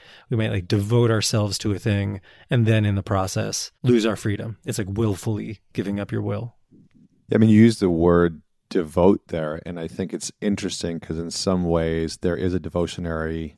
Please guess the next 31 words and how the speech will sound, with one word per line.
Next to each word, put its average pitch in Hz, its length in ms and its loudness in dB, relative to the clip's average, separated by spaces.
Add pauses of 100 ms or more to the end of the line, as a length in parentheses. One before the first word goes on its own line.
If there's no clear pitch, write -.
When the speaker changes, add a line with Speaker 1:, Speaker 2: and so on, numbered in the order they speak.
Speaker 2:
aspect 87 640 -4
to 90 140 -4
addiction, - 720 -10
you 90 160 -6
know, 80 240 -4
that 82 160 -6
there's, 82 340 -4 (440)
like, 95 280 -2
David 107 260 6
Foster 95 300 2
Wallace 82 280 4
talks - 280 -4
about 78 200 -6
how 82 180 -4
everybody 82 560 -2 (720)
worships - 440 2
something, - 580 -10
right? 82 220 -6
Whether 85 240 0
they 80 300 -2
admit 85 340 -4
to 87 140 -4
it 80 60 -4
or 82 80 -4
not. 78 340 -4
It's - 160 -16
like 85 140 -10
we 90 160 -2
are 85 180 0
worshiping 82 600 -2
creatures - 720 -6